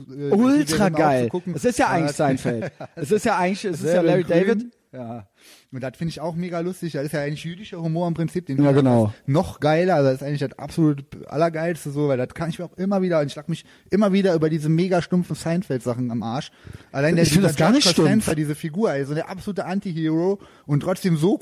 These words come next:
Speaker 1: cool, Mann. Das ist so der, der uncoolste Typ, den ich cool finde, den gibt, glaub ich, ey.
Speaker 2: Vor allem,
Speaker 1: George,
Speaker 2: ich hab
Speaker 1: George
Speaker 2: irgendwann mal,
Speaker 1: Costanza.
Speaker 2: ich hab so viele Interviews und so mit Larry David und so geguckt, wo du dann halt erfährst,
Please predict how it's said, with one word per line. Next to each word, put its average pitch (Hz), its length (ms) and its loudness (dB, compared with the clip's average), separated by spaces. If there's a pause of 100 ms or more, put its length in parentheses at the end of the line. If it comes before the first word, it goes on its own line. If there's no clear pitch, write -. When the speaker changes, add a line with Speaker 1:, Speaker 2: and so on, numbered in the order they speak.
Speaker 1:
cool, 240 220 4
Mann. 147 240 0
Das 147 100 0
ist 151 120 -14
so 175 60 -4
der, 156 140 -2
der 156 140 -4
uncoolste 226 520 -2
Typ, - 300 -6 (200)
den 165 120 -2
ich - 180 -8
cool 208 140 0
finde, 190 280 -4
den 160 220 -6
gibt, 147 260 -8
glaub 101 220 -4
ich, 98 140 -12
ey. 90 120 -10 (100)
Speaker 2:
Vor 165 100 2
allem, 165 80 4
Speaker 1:
George, 160 60 0
Speaker 2:
ich 156 100 -2
hab 175 120 2
Speaker 1:
George - 120 2
Speaker 2:
irgendwann 208 240 4
mal, 180 140 4
Speaker 1:
Costanza. - 100 -2
Speaker 2:
ich - 60 -2
hab 160 60 -2
so 226 120 -2
viele 202 200 -2
Interviews 190 460 0
und 147 100 -2
so 147 100 -2
mit 143 100 -2
Larry 151 240 2
David 170 300 0
und 131 100 -6
so 139 80 -4
geguckt, 147 340 -2 (380)
wo 151 80 0
du 156 80 2
dann 160 220 2
halt 170 100 2
erfährst, 180 640 -2